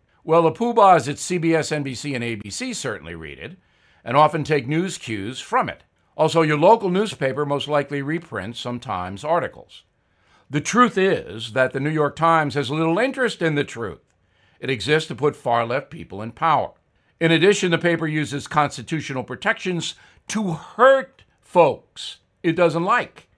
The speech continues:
even on its own staff, apparently.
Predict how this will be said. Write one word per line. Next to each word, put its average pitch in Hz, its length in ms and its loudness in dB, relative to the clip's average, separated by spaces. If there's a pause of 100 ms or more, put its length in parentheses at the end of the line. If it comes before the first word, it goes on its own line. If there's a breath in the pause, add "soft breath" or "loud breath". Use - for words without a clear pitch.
(320)
even 220 260 2
on 175 160 2
its 165 140 -4
own 165 220 2
staff, 185 440 -4
apparently. 87 640 -8